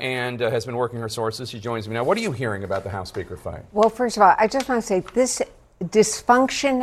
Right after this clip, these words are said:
Speaker 2: has now become death threats. We've been sitting here for thirteen days now. This is just extraordinary. But, but let me suggest this.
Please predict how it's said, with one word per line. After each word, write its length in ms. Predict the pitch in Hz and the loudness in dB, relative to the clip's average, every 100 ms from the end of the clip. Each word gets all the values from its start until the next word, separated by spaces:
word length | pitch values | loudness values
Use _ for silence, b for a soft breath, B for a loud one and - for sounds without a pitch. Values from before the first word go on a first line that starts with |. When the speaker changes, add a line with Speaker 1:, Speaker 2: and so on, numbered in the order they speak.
| 240 | -4
Speaker 2:
has 320 | 208 185 - | -2 0 0
now 300 | 180 175 175 | 0 0 0
become 640 | 180 175 - 175 160 156 - _ - 175 | -2 -6 -6 -4 -4 -4 -8 _ -14 -4
death 260 | 185 113 - | 0 0 -2
threats. 540 | - - - - - | -8 -4 -4 -4 -2
We've 160 | 185 170 | 0 2
been 160 | 180 | 0
sitting 420 | 170 - 196 202 190 | 0 0 4 4 4
here 460 | - 180 180 180 | 2 2 4 2
for 240 | - - 156 | 0 -6 -4
thirteen 580 | - 180 - - 196 | 0 0 0 0 2
days 320 | 180 185 185 190 | 4 4 4 4
now. 220 | 180 175 - - - | 2 2 0 -4 0
This 240 | 180 - | -2 0
is 120 | 165 | -4
just 440 | - 165 151 - - | 2 4 4 0 -8
extraordinary. 600 | 151 - 165 147 139 151 - B B B | -6 0 2 2 0 -4 -8 B B B
But, 300 | 240 - - | 8 8 6
but 100 | 240 | 6
let 140 | 302 | 6
me 80 | 349 | 4
suggest 520 | - 208 196 180 - | 2 2 4 4 2
this. 280 | 147 120 - | -4 -4 -6